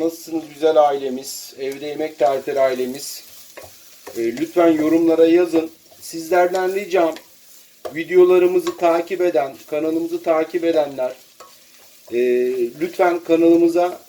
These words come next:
videolarımıza bol bol beğeni yapın ki şu YouTube'daki keşfet engelimiz kalksın.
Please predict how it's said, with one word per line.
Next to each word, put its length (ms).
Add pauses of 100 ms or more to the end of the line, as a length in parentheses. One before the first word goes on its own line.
(240)
videolarımıza 800
bol 320
bol 280
beğeni 420
yapın 320
ki 280 (760)
şu 180
YouTube'daki 720
keşfet 500
engelimiz 600
kalksın. 540